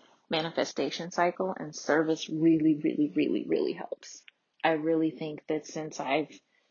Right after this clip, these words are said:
shifted into an abundance mindset, I know that since I've shifted into an abundance mindset and that service has been so much more important to me in the last couple of years, and I've really actively made that cha-,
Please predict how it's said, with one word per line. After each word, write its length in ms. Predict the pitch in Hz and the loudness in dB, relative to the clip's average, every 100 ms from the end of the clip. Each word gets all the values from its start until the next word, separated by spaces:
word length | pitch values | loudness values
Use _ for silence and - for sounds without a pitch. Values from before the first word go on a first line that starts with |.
| _ _ _ _ _ _ - _ _ - | _ _ _ _ _ _ -20 _ _ -8
shifted 460 | - - 165 - 151 | -2 2 2 2 0
into 260 | 139 143 131 | 0 -2 -4
an 120 | 143 | -2
abundance 500 | 135 139 135 135 - | -2 -2 -2 -6 -8
mindset, 520 | 151 135 139 - 135 | -6 -6 -6 -4 -4
I 120 | 139 | -4
know 320 | 160 165 185 | -2 2 4
that 180 | 147 120 | 4 0
since 200 | - 120 | -6 -8
I've 120 | 127 | -8
shifted 340 | - - - 143 | -8 -10 -10 -12
into 280 | 143 - 143 | -12 -14 -14
an 80 | |
abundance 520 | 139 139 143 147 143 - | -14 -12 -10 -12 -12 -12
mindset 500 | 139 143 - 147 139 | -12 -14 -10 -8 -8
and 120 | 139 | -12
that 160 | 139 | -16
service 540 | - - 151 151 - - | -16 -2 0 0 -4 -6
has 160 | 139 | -8
been 300 | 139 147 143 | -6 -6 -6
so 600 | 147 - 143 143 143 139 - _ _ _ _ _ _ _ _ _ _ _ _ _ _ - | -10 -6 -2 0 0 -2 -8 _ _ _ _ _ _ _ _ _ _ _ _ _ _ 0
much 300 | 175 143 - | 0 0 -2
more 140 | 147 | -4
important 720 | 143 - 156 - 147 139 - | -4 0 0 0 -2 -6 -8
to 140 | - 160 | -10 -6
me 200 | 147 143 | -4 -4
in 100 | 135 | -4
the 80 | |
last 300 | 135 143 - | -4 -6 -8
couple 260 | - 156 147 | -10 -8 -6
of 220 | 123 151 | -6 0
years, 420 | 202 202 151 156 | 4 6 6 4
and 120 | 147 139 | 0 -4
I've 180 | 143 | -4
really 240 | 151 143 135 | -2 -2 -2
actively 560 | - 151 - 156 147 147 | -2 -4 -6 -6 -4 -4
made 280 | 156 151 | -4 -4
that 260 | 147 120 - | -2 -4 -4
cha-, 340 | - 175 180 | -4 -2 -4